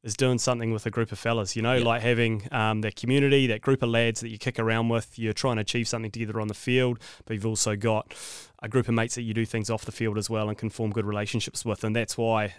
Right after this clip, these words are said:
Speaker 1: um, you know, sometimes it's tragic to see young fellas drop away when,
Speaker 2: Yeah.
Speaker 1: you know, hey, if it only ends up being senior rugby or, or something else, that's still s-, um,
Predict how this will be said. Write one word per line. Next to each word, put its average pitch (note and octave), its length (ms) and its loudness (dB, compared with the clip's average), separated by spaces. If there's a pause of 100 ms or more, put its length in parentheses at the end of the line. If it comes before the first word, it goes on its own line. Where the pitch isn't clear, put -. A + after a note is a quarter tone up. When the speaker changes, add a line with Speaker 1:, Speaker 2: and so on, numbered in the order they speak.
Speaker 1:
um, G#2 420 -2 (140)
you A#2 80 -12
know, G2+ 80 -4
sometimes G#2+ 420 -4
it's - 80 -12
tragic A#2+ 360 -2
to - 120 -10
see B2 120 0
young A2+ 200 0
fellas A#2 440 0 (340)
drop C3+ 200 2
away D#3 320 6
when, A#2+ 400 4 (320)
Speaker 2:
Yeah. - 100 -20
Speaker 1:
you B2 60 -2
know, A#2 140 2
hey, A2 340 4
if C3 160 -6
it A#2+ 80 0
only A#2+ 200 2
ends A#2+ 120 0
up A2+ 120 -6
being A2+ 160 -2
senior A#2 300 0
rugby C3 420 2
or, A#2 120 0
or A#2+ 160 -4
something B2 340 0
else, A#2 180 -2
that's - 140 -4
still B2 220 -4
s-, - 320 0
um, G#2+ 380 2